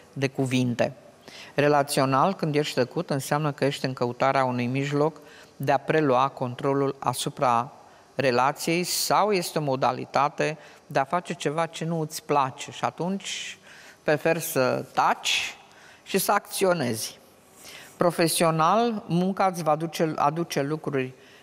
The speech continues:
mai mari și mai bune acum. În următoarele săptămâni te vei simți ca și cum ai da înapoi de pe locul pe care ți-ai dori să fii. Aș zice să fii atent la context, să nu re-, din nou,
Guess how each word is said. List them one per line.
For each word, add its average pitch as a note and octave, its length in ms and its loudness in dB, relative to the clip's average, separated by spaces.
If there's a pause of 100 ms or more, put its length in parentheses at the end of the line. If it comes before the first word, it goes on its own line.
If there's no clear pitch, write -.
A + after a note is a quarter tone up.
mai D#3+ 260 2
mari C#3+ 340 0
și - 200 -6
mai D3 220 2
bune C3 340 -2
acum. A#2 480 -4 (480)
În D#3 140 0
următoarele E3 560 2
săptămâni E3 540 -2
te F3+ 100 0
vei D3 180 -2
simți C3+ 400 -4
ca E3+ 180 2
și C#3+ 180 -6
cum E3 360 -2
ai C#3 180 2
da D#3 580 0
înapoi C#3+ 840 2 (420)
de D#3 160 0
pe D3+ 140 2
locul D3+ 480 0 (120)
pe C#3+ 100 -2
care C#3+ 240 0
ți-ai C#3 240 -2
dori C3+ 300 -2
să B2+ 240 -4
fii. F3+ 480 -6 (240)
Aș D#3 160 0
zice E3 280 -4
să D3 160 -2
fii D3 200 -4
atent C#3+ 380 -2
la C3 140 2
context, C3+ 680 -6
să - 320 -6
nu D3 320 -2
re-, C3+ 300 2
din C3+ 200 0
nou, C#3+ 320 0